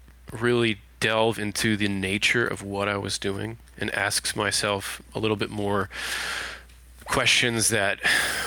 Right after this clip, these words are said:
challenged me, uh, rather than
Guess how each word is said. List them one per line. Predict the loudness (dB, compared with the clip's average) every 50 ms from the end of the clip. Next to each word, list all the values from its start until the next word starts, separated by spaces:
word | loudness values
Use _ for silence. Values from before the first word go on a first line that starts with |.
| -4 -6 -6 -6 -6 -2 0
challenged | 2 2 4 2 2 2 2 0 0 0
me, | 2 0 0 0 -2 -6 -12 -16 -18 -20 -20 -20 -20 -20 -20 -20 -20 -20 -20 -20 -20 -20 -20 -14 -10
uh, | -6 -4 -4 -4 -2
rather | 0 0 0 0 0 0 0
than | 0 0 2 2 2 2 0 -2 -4 -6 -10